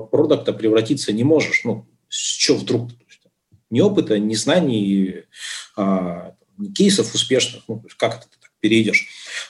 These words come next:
А, соответственно, вот, э, компании, которые, а, такие программы, э, запускают, э,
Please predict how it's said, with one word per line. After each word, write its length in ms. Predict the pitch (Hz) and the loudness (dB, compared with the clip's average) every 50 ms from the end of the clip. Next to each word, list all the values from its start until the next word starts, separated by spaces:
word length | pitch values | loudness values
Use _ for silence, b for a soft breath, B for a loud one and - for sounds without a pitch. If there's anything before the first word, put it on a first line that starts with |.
| B B | B B
А, 300 | 104 101 104 101 92 90 | -6 -4 -2 -2 -2 -2
соответственно, 520 | - - 117 117 135 180 185 185 - 120 120 | -2 -2 0 2 2 2 0 0 0 -4 -4
вот, 140 | 120 - - | -2 0 0
э, 120 | - 131 - | 0 2 2
компании, 580 | - 135 123 123 143 160 175 165 139 120 110 110 | 0 -2 -2 2 2 2 4 4 2 0 0 0
которые, 640 | 113 107 - 123 123 120 113 107 92 87 - - _ _ _ _ _ _ _ _ _ _ _ _ _ _ _ _ _ _ - - - - _ - - | -2 0 2 2 4 4 4 2 0 -2 -6 -12 _ _ _ _ _ _ _ _ _ _ _ _ _ _ _ _ _ _ -8 -8 -8 -8 _ -6 -4
а, 220 | 117 107 104 98 | -2 -2 -2 -4
такие 380 | 101 - 113 117 - 151 131 110 | -4 -4 -4 0 2 2 2 2
программы, 680 | - 120 113 117 123 131 131 123 120 113 107 107 107 | 2 0 0 2 2 2 4 4 2 2 0 0 0
э, 220 | 117 117 110 110 107 | 2 2 2 2 2
запускают, 800 | 101 120 120 120 131 - - - 220 240 208 143 - - - - - | 2 0 0 0 0 0 2 2 2 4 4 2 0 -2 -10 -6 0
э, 300 | 117 107 101 101 98 - | 2 2 2 2 0 -4